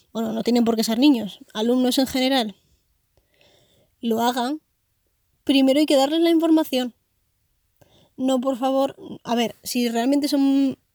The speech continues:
pequeños o no saben por dónde ir, obviamente, pues si le-, si les ejecuta-, ejecutáis un paso a paso,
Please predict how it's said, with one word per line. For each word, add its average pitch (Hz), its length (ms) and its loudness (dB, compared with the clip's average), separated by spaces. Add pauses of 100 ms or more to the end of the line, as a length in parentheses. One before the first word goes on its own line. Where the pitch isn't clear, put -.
(120)
pequeños 247 800 2
o 190 60 -4
no 208 100 -6
saben 247 260 -4
por 262 100 -2
dónde 262 260 2
ir, 269 260 2
obviamente, 254 500 0
pues 247 280 -6
si 240 180 -6
le-, 226 360 -6 (500)
si 247 220 -2
les 247 160 -2
ejecuta-, 240 520 -4
ejecutáis 240 800 -2
un 240 140 -4
paso 233 260 -4
a 247 40 -6
paso, 247 500 -4